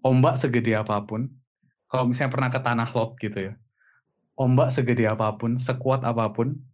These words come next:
nggak akan ngancurin batu karang itu kan. Nah, ya itu sih, yang waktu aku ngelihat ke tahun lalu itu,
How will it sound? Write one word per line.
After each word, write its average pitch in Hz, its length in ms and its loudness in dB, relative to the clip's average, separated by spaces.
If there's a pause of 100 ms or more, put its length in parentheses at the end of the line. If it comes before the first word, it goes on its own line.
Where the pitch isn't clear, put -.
(460)
nggak 117 200 0
akan 127 200 2
ngancurin 135 360 2
batu 104 200 -2
karang 107 320 -2
itu 120 160 -2
kan. 101 160 -12 (1400)
Nah, 104 240 -2 (480)
ya 113 160 2
itu 127 80 0
sih, 127 240 0
yang 120 160 2
waktu 123 240 2
aku 143 160 0
ngelihat 139 240 2
ke 131 160 -2
tahun 117 240 2
lalu 107 320 0
itu, 160 160 -2